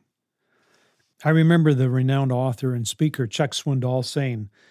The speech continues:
"Everything that has come to you has first passed through the hands of God." A guy named John Roberts, who was my algebra teacher in my sophomore year of high school, and then became a swim coach that I had for a number of years, said, "Mark, if you think you can, you can.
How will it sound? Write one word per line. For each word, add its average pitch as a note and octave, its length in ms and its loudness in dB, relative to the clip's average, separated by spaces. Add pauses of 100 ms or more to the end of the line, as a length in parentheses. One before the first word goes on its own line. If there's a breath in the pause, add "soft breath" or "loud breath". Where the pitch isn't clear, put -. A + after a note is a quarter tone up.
(460 soft breath)
"Everything G3 480 2
that E3+ 140 2
has C#3+ 140 0
come F#3+ 280 0
to B2 80 -6
you A#2 120 -4
has B2 220 -4
first - 420 -8
passed D#3+ 360 -6
through C3+ 120 -6
the A#2 120 -8
hands B2+ 360 -8
of A2+ 140 -12
God." A#2+ 520 -12 (1200)
A D#3 40 -4
guy F#3 140 4
named F3+ 240 4
John E3+ 380 4
Roberts, C#3+ 760 0
who D3+ 160 0
was D3 180 0
my C#3 200 -2
algebra D3+ 520 -2
teacher C3+ 480 -4
in B2+ 100 -2
my A#2+ 120 -4
sophomore D#3 520 -2
year C#3 160 0
of B2 100 -4
high E3 280 -4
school, G#2+ 560 -10 (680 soft breath)
and C3 140 0
then E3+ 120 4
became E3 300 2
a C#3+ 60 2
swim D#3+ 400 0
coach B2+ 380 -6
that C3+ 80 -4
I B2+ 140 -2
had B2+ 200 -4
for C#3 100 -6
a C3 40 0
number B2+ 220 -2
of B2 80 -4
years, B2 280 -4
said, B2+ 220 -6
"Mark, E3 520 -4
if C#3 200 -16
you C3+ 40 -8
think D#3+ 360 -4
you D3+ 80 -4
can, D#3+ 340 -4
you D#3 120 -4
can. C#3 500 -10